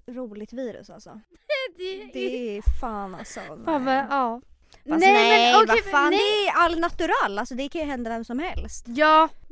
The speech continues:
Speaker 2: alltså det kan det,
Speaker 1: Men det är
Speaker 2: absolut.
Speaker 1: min mardröm, alltså det är min mardröm att få det.
Speaker 2: Men jag säger så här. Alltså det, jag tror jag hade tyckt att det var jätte, jätte, jättejobbigt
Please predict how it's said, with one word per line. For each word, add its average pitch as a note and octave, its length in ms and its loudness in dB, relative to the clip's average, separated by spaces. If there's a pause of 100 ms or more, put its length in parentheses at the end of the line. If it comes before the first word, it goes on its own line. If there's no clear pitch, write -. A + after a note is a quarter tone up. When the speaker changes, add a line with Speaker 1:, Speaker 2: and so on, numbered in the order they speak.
Speaker 2:
alltså D4+ 260 -2
det C#4+ 160 -6
kan D4+ 340 0
det, A3 60 -2
Speaker 1:
Men G#3+ 100 -4
det E4 140 2
är G4 40 0
Speaker 2:
absolut. F#4+ 160 2
Speaker 1:
min E4+ 80 2
mardröm, C#4 460 0
alltså B3 160 -12
det B3 100 -8
är E4+ 100 -4
min C4 220 -4
mardröm A#3 340 -4
att G3+ 120 -10
få F#3+ 120 -10
det. - 140 -16 (220)
Speaker 2:
Men D4 540 2 (720)
jag C#4+ 200 0
säger C4+ 180 -4
så C4+ 100 -6
här. B3 400 -4 (1080)
Alltså D#4+ 280 -4
det, E4 400 -4 (600)
jag D4 200 -4
tror F4 140 -4
jag D#4+ 80 2
hade D4+ 180 -6
tyckt C#4+ 180 -8
att C#4 120 -6
det C4+ 60 -10
var C4+ 80 -6
jätte, C4 500 -8
jätte, B3+ 420 -8
jättejobbigt A#3+ 1120 -8